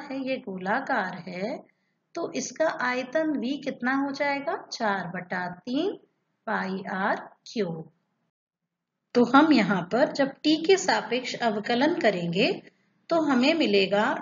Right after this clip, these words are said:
dV by dt बराबर चार बटा तीन पाई गुणा तीन आर स्क्वायर, साथ में dR by dt।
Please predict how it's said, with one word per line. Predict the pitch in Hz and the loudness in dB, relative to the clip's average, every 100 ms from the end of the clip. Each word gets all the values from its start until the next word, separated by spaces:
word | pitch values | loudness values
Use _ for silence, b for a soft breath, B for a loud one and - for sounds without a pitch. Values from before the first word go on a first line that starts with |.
| 208 | -4
dV | 226 226 214 320 | -2 -2 0 0
by | 359 370 370 | 2 2 2
dt | 233 220 - 311 | 0 -2 -2 0
बराबर | 220 180 160 156 196 339 - _ _ _ _ | 0 0 0 -2 -2 -2 -4 _ _ _ _
चार | - 277 285 | 2 2 2
बटा | 294 349 381 381 | 0 2 2 2
तीन | 370 269 254 247 | 0 0 0 2
पाई | 233 180 165 170 285 415 - - _ _ _ _ | 2 2 2 -2 -2 -2 -6 -20 _ _ _ _
गुणा | 220 254 214 185 190 320 - - | 2 4 4 2 0 -2 -6 -2
तीन | 302 330 359 311 | 0 2 0 0
आर | 262 254 254 240 | 2 0 -2 -8
स्क्वायर, | - - 202 190 196 262 349 - _ _ _ - | -10 -4 -2 0 2 2 0 -10 _ _ _ -18
साथ | - 233 214 214 240 | -4 0 0 -2 -2
में | 277 427 262 | 0 0 0
dR | 196 185 175 190 | 0 0 -2 -2
by | 233 247 | 0 2
dt। | 240 262 277 | 0 -4 -4